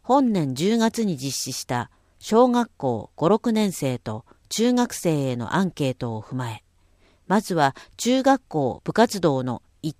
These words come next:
定の方向性を年度内に示していく。なお、国は十一月に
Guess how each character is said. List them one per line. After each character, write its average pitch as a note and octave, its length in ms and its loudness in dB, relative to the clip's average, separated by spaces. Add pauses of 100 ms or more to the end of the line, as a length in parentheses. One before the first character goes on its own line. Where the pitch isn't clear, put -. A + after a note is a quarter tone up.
定 C4 180 8
の A#3+ 140 2
方 A#3 220 6
向 G#3+ 240 2
性 F#3 280 2
を F3 200 2 (180)
年 G3+ 240 2
度 A3 100 4
内 E3 220 0
に C3+ 100 -4
示 C#3 320 -6
し - 60 -12
て B2 100 -12
い G#2+ 80 -12
く。 - 220 -18 (1160)
な F3+ 220 2
お、 B2 160 0 (240)
国 A3 280 2
は G#3+ 220 2
十 G3+ 320 2
一 A#3+ 220 -2
月 A3 260 0
に C#3 240 -6